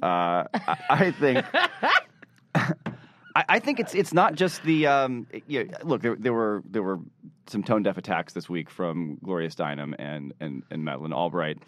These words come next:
um, that, that, that I don't think helped. But it, if you look at the polling data in both Iowa and New Hampshire, Clinton really starts going negative against Bernie Sanders at the beginning of the year. And you can see polls in both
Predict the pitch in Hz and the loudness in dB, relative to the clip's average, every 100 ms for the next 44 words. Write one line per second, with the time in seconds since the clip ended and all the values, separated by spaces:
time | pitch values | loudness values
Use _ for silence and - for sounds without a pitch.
0 | _ _ _ _ 98 90 76 73 - _ | _ _ _ _ -2 -2 -2 -4 -8 _
1 | _ _ - - 110 127 127 123 110 107 | _ _ -14 -10 -6 -4 -4 -2 0 0
2 | 110 101 196 156 143 131 139 _ 147 143 | -2 2 2 2 0 -2 -6 _ -8 -4
3 | 147 170 254 226 143 151 135 120 95 85 | -2 0 0 -2 -2 0 2 2 2 0
4 | 82 98 95 104 - 110 117 113 - 92 | 0 0 0 0 2 2 4 2 0 -2
5 | 82 78 64 - 52 - 214 208 127 123 | -4 -6 -10 -10 -14 -6 -4 0 0 0
6 | 110 113 101 - 98 87 85 78 76 69 | 0 0 0 0 -2 0 0 -2 -4 -6
7 | 69 - - _ _ _ - 85 110 104 | -8 -14 -20 _ _ _ -8 -4 0 0
8 | 98 - - _ - 98 92 85 85 78 | -2 -12 -20 _ -6 -4 -2 -4 -4 -4
9 | 69 - 76 80 71 67 50 - _ - | -8 -12 -10 -8 -8 -8 -12 -14 _ -20
10 | _ - _ - 127 139 131 196 147 151 | _ -20 _ -2 0 0 0 -2 2 4
11 | 147 123 110 101 107 113 - | 4 2 0 2 2 2 -2